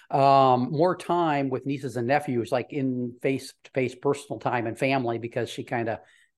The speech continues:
kinda d-, hadn't been doing as much as she'd like in the last couple of years. Uh, Nicole is gonna do more writing. Um, Sam is working on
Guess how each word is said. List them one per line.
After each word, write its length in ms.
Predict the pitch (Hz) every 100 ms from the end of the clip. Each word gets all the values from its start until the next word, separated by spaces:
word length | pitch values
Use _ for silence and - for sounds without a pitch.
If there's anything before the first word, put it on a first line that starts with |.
| _
kinda 320 | 135 120 110
d-, 220 | 120 127 127 127
hadn't 220 | 127 123
been 140 | 113
doing 300 | 113 127 117
as 140 | 113 -
much 220 | 117 -
as 60 |
she'd 200 | - 113
like 240 | 107 113 113
in 60 |
the 40 | 110
last 240 | 110 104
couple 240 | - - 104
of 60 |
years. 320 | 104 110 139 - - - -
Uh, 180 | 131
Nicole 560 | 120 117 - 165 170 156
is 80 | 143
gonna 160 | 139
do 140 | 127 131
more 280 | 120 120 110
writing. 640 | 117 123 135 156 156 170 - - - -
Um, 640 | 139 131 127 127 120 117
Sam 600 | - - 151 156 156 151
is 200 | 139 123
working 300 | - 143 -
on 240 | 131 127